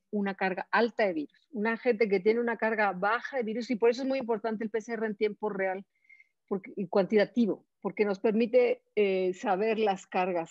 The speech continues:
Y sabemos que las pruebas, eh, de antígeno son menos sensibles que el P C R, pero son menos sensibles en cantidades de R N A que ya no son, eh, significativas en cuanto al contagio.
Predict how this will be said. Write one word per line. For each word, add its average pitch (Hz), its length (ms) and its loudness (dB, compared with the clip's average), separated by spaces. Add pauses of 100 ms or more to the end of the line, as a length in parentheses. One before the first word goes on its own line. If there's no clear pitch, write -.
Y 185 100 -6
sabemos 214 460 0
que 226 100 -4
las 180 220 0
pruebas, 220 520 0 (180)
eh, 170 260 0
de 180 100 0
antígeno 247 720 -4 (300)
son 202 260 0
menos 269 320 2
sensibles 226 520 -2
que 202 100 -2
el 185 60 -4
P 196 140 -2
C 190 260 0
R, 196 320 -4 (420)
pero 208 240 2
son 269 260 0
menos 269 240 2
sensibles 233 560 -2
en 196 100 -2
cantidades 208 720 0
de 233 120 2
R 226 160 -2
N 214 160 -2
A 202 100 -2
que 202 180 -4
ya 214 160 0
no 226 140 -4
son, 220 420 -4 (140)
eh, 180 220 2
significativas 208 920 -4
en 202 80 -8
cuanto 185 260 -4
al 170 120 -4
contagio. - 580 -6